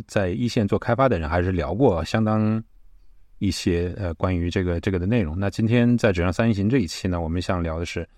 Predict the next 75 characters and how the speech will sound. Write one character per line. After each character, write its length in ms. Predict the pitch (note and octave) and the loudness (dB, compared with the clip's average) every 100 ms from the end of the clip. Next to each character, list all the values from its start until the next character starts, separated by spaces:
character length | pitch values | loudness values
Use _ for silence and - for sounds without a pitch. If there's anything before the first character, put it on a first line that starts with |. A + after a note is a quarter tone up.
| _ _ | _ _
就 120 | - | -4
它 180 | F#2+ D#3 | 0 2
对 120 | E3 | 2
于 120 | C3+ C#3 | 2 0
测 180 | - | 0
试、 140 | D#3 C#3 | 2 2
对 120 | C#3+ | 2
于 80 | C#3 | 0
质 160 | - | -2
量 400 | C3 C3+ D3+ D#2+ C#2+ _ - | 0 2 2 0 -6 _ -10
可 140 | - | -6
能 160 | D#2 G#2+ | -4 0
会 100 | D#3 | 2
有 140 | G2+ | 2
怎 160 | - F2 | 0 0
样 120 | A#2+ | 0
的 100 | G#2+ | 0
影 260 | F#2 D#2 | 0 -2
响？ 200 | G2 F#2+ - _ _ - - - - _ _ - _ | -2 -4 -6 _ _ -20 -20 -20 -20 _ _ -20 _
啊， 180 | - F2 - | -10 -10 -4
所 160 | B2+ | 0
以， 80 | A#2+ | 2
所 160 | - D#3 | 4 4
以 80 | |
刚 120 | B2 G#2+ | 6 6
才 80 | |
我 120 | G#2+ F2+ | 4 4
就 120 | G2 | 2
问 320 | A#2 G#2+ F#2 | 4 2 2
你 120 | E2+ | 0
们 240 | E2 E2+ F2+ | 0 -2 0
最 120 | G2 | 0
近 120 | G2 | 2
有 80 | F2 | 2
没 80 | F#2+ | 0
有 80 | |
留 240 | F2 F2 F2 | 0 0 0
意 160 | G2+ | 0
啊， 120 | F2+ D#2+ | 0 -2
就 160 | F2+ | -2
是 280 | E2+ E2 F#2 | -2 -2 -6
这 140 | - E2+ | -6 -4
个 120 | F2 | -4
Cursor， 500 | - A#2 - F#2+ D2 | 2 2 4 0 0
包 180 | - F#2+ | -2 0
括 300 | F#2+ F2 E2 | 0 0 -2
这 120 | F#2 | -4
个 100 | F2+ | -2
V 180 | F2+ A#2 | 2 4
零， 420 | G#2+ F2+ G2 A2+ - - - - - - _ | 4 2 0 -2 -6 -20 -20 -20 -20 -20 _
呃 120 | - G2+ | 0 2
，V 140 | A#2+ | 4
零 160 | A2+ A#2+ | 4 6
Dev 480 | C3 F#2+ E2+ D#2 | 4 4 -2 -8
是 140 | E2+ F#2 | -8 -8
吧？ 120 | D#2+ | -6
就 120 | - F#2 | -4 -4
是 60 | |
他 140 | - G#2+ | 0 0
们 300 | G2 F#2 F2+ | 2 0 -4
出 200 | - A2 | -4 -2
的 80 | F#2 | 0
一 140 | G2 | -2
系 200 | - A#2+ | 0 2
列， 300 | G#2 F2 F#2+ - - | 2 0 -6 -14 -16
基 160 | - F3+ | -2 4
本 100 | C#3 | 4
上 120 | A2 | 4
已 40 | |
经 400 | F2 A2 B2 D3+ C#3 | 2 2 0 -2 -4
程 180 | - B2+ | 0 2
序 80 | |
员 180 | A2+ A2+ | 2 2
可 160 | A#2+ B2+ | 2 2
以 300 | G#2+ E2 | 2 0